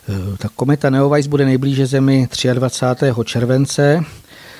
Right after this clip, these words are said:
A co se týká vlastně těch energií, jak už jsme se tady o tom zmiňovali, tak se ke mně dostalo, že ona přináší nesmírně silnou energii živlu vody. Eh, proto vlastně byly nejen nesmírně intenzivní deště,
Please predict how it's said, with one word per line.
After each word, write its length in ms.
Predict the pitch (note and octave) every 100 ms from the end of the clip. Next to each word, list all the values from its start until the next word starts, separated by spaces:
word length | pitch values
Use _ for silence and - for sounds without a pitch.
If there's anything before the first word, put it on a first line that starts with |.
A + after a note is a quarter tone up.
| -
A 60 | -
co 140 | -
se 140 | C3 E3
týká 340 | D#3+ D#3+ E3+
vlastně 300 | D#3 D3 -
těch 200 | D3 - -
energií, 420 | D3+ E3 D3 D3
jak 100 | C3+
už 100 | C3
jsme 200 | C#3+ C3+
se 120 | -
tady 140 | C3+
o 40 | C3+
tom 160 | C#3+
zmiňovali, 520 | B2+ C3 D3 D3 B2+ A#2+
tak 260 | A#2+ - - - - - - - -
se 140 | - C#3+
ke 140 | D3+
mně 140 | C#3+
dostalo, 320 | C3+ - D3 C3+
že 140 | C#3+
ona 160 | C#3+ C#3
přináší 520 | - D3 C#3+ C3+ C#3+
nesmírně 680 | C3+ - D3+ C#3+ D3 D3 C3+
silnou 540 | - C#3+ C3+ C#3 C#3
energii 520 | C3+ C3 B2+ B2+ C3
živlu 460 | B2 C3 B2+ C3 C3 - - - -
vody. 400 | G#2+ C#3 A#2+ E2+ - - - - - -
Eh, 260 | G#2+ G#2 F#2+
proto 280 | - C3+ D#3
vlastně 400 | D3 C#3 - C#3+
byly 280 | C3+ C3+ C3 - - - _ _ _ _ _ - - - -
nejen 220 | C3 D3
nesmírně 440 | C3+ - D3 C3+ C#3
intenzivní 580 | C#3 C3+ C3 B2+ C#3
deště, 480 | C3+ C3 - - A#2+